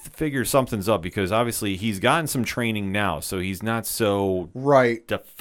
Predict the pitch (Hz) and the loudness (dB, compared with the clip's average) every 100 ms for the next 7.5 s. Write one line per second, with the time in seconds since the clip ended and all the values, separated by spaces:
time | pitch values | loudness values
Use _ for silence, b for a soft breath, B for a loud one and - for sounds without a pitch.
0 | - 151 190 190 165 151 131 123 104 113 | -2 4 6 6 2 0 2 0 2 0
1 | 98 - - 208 175 180 202 220 202 196 | 0 -4 4 6 6 4 8 8 8 4
2 | 160 139 175 226 160 123 113 110 117 127 | 4 4 4 4 2 2 -2 -8 -6 -4
3 | 117 113 110 127 117 120 110 - 117 107 | -4 -6 -4 -2 -2 -4 -4 -2 -2 0
4 | 110 101 - 113 107 101 107 107 104 120 | -4 -6 -6 -4 -4 -4 -6 -6 -6 -4
5 | 113 107 110 151 139 117 b b b - | -4 -6 0 2 2 0 b b b -2
6 | 117 123 127 135 123 117 107 107 110 135 | -2 0 0 4 4 2 -4 0 2 4
7 | 139 107 107 110 | 2 0 -4 -8